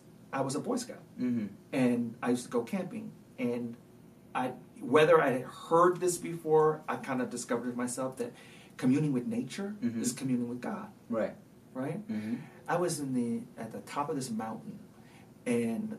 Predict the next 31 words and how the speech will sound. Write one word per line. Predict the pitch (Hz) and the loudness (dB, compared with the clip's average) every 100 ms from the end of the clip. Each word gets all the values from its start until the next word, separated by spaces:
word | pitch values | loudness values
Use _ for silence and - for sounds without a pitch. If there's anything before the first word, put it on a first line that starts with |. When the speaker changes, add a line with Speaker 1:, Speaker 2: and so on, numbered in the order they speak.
| - | -8
Speaker 1:
um, | 117 113 104 101 101 104 - - - - - - - - - - - - - - - - | -6 -2 -2 -4 -6 -8 -12 -20 -20 -20 -20 -20 -20 -20 -20 -20 -20 -20 -20 -20 -18 -4
looked | 131 170 - - | 0 0 0 -4
out | 143 147 156 - | 0 2 2 0
across | - 143 - | 2 4 4
the | 123 | -2
horizon. | 123 117 120 110 104 104 | -2 0 0 -2 -4 -6
S-, | - - | -6 -2
you | |
know, | 175 - | -2 -2
it | - | -4
was | |
so | - - 156 | -2 2 2
far | - 135 123 | 4 2 4
up | 123 | 0
you | 110 | -4
could | 123 | -8
see | - 127 | -4 -2
the | 113 | -2
curvature | - 120 113 - | -2 -4 -4 -4
of | 107 | -6
the | 101 | -4
earth. | 110 110 - - - | -4 -6 -8 -14 -6
Speaker 2:
Mm-hmm. | 117 110 104 95 - - - - | -4 -4 -4 -4 -8 -18 -18 -10
Speaker 1:
And | 110 107 107 107 107 - - - - - | -6 -6 -6 -6 -8 -10 -20 -20 -20 -10
it | 123 | -6
was | 113 107 - - - - | -4 -4 -6 -12 -20 -16
at | - 254 - | -12 -10 -8
that | - - - | -10 -10 -12
point | 135 120 - - | -6 -4 -6 -10
I | 120 | -16
could, | - | -16